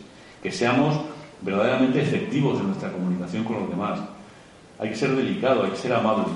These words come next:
Y esto es una forma suprema de generosidad. Sabéis que se habla mucho de las seis paramitas, los que hayan estudiado algo de budismo, ¿no? Los seis paramitas son,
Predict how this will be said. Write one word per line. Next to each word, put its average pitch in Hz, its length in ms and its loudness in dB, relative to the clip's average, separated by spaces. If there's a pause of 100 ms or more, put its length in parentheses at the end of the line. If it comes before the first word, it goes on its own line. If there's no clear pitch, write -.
Y 117 100 4
esto 165 200 2
es 160 80 -4
una 123 120 0
forma 135 260 0
suprema 117 420 0
de 104 120 0
generosidad. 95 840 0
Sabéis 101 300 -2
que 110 120 -4
se 110 120 -4
habla 104 200 0
mucho 113 520 0 (480)
de 98 80 -2
las 90 160 0
seis - 200 -2
paramitas, 95 680 0
los 85 140 -8
que 90 200 -6
hayan 92 340 -2 (340)
estudiado 95 480 -4
algo 92 220 -2
de 92 60 0
budismo, 90 580 -4
¿no? 107 120 -6
Los - 120 -10
seis 98 160 -4
paramitas 98 540 -4
son, 90 240 -6